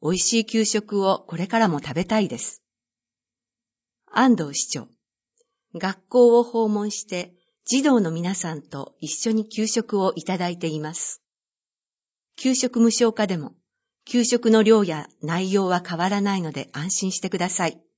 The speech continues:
栄養士さんが土浦ならではの食材を使ったメニューを考えてくれているので、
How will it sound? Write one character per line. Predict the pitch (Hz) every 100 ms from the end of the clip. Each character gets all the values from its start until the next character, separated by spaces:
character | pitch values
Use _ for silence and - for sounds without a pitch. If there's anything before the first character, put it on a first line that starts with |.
| _ _ _ _ _ _ _ _ _ -
栄 | 220 277
養 | 294
士 | 294
さ | - 180
ん | 160
が | 147 - _ _ _ _ -
土 | - - 254
浦 | 226 170
な | 165
ら | 240
で | 196
は | 170 147
の | 139
食 | 151 - 196
材 | 190 190
を | 180
使 | 175 -
っ | 185
た | -
メ | 185 202
ニ | 208 165
ュ |
ー | 139
を |
考 | - 170 175
え | 190
て | 180
く | 156 151
れ | 143
て | 147
い | 147
る | 156
の | 139
で、 | 135